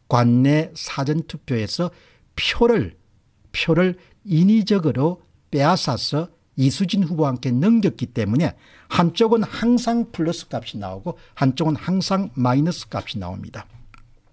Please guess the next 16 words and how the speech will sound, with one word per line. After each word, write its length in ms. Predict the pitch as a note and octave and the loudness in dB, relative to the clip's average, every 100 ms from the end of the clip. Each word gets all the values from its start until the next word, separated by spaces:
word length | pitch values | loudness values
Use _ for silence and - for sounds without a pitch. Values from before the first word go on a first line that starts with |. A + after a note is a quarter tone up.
| _ - - - - - - - _ | _ -20 -20 -18 -18 -20 -20 -20 _
선거에서 1000 | - - E3+ E3+ F3 C4+ A3+ D#3+ - F3 | -4 0 4 4 4 4 4 2 2 2
여러분들이 300 | E3 D#3 D3+ | 4 2 0
표라는 460 | - - F#3 F3+ | -2 0 2 2
것은 240 | C#3+ - D3 | 2 -2 -6
하늘에서 580 | - - A#3 A3+ E3 F3 | -4 2 4 4 2 0
절대로 640 | - A3 A#3+ - C#4 C4 | 0 0 0 0 2 2
떨어질 380 | G#3+ D#3 D3 D3 | 2 2 2 0
수가 240 | - A#2+ | -2 -2
없습니다. 580 | G#2 - C3+ A2 F#2 - _ _ _ _ _ - | -2 0 0 0 -4 -12 _ _ _ _ _ -8
선거에서 600 | - D3+ C#3 F3 F3 - | -2 2 4 4 0 -4
표라는 480 | - - F3 E3 C3+ | -8 -4 -2 2 0
것은 420 | A2+ - F#3 - _ _ _ _ _ _ | 0 0 -2 -2 _ _ _ _ _ _
하늘에 540 | - - A3+ A#3 E3+ - | -6 2 4 6 4 0
떨어지는 400 | C#3+ C3 C#3+ C#3 | -4 0 0 0
것이 200 | A#2 A2 | -2 -6
아니고 520 | F2+ G2 B2+ F3 | -6 -6 -6 -8